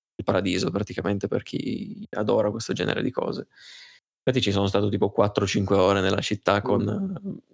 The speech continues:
Speaker 1: così, eh, c'erano
Speaker 2: Ma
Speaker 1: meno
Speaker 2: proprio
Speaker 1: cose da
Speaker 2: così
Speaker 1: fare,
Speaker 2: ben, ben
Speaker 1: probabilmente.
Speaker 2: costruita, cioè nel senso, tanta roba da fare,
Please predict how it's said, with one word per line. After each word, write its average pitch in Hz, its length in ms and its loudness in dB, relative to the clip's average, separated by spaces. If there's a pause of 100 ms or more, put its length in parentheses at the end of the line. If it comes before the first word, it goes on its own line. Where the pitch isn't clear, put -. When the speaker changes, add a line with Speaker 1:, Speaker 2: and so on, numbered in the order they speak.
(640)
Speaker 1:
così, 107 300 4
eh, 107 400 2
c'erano 123 300 6
Speaker 2:
Ma 127 60 6
Speaker 1:
meno 147 180 8
Speaker 2:
proprio 151 80 8
Speaker 1:
cose 131 140 6
da 120 80 8
Speaker 2:
così 110 100 4
Speaker 1:
fare, 120 80 8
Speaker 2:
ben, - 0 -
ben 147 100 10
Speaker 1:
probabilmente. 131 320 6
Speaker 2:
costruita, 147 560 2
cioè 120 160 2
nel 120 100 2
senso, 120 280 0
tanta 131 260 4
roba 135 180 8
da 135 120 6
fare, 135 880 6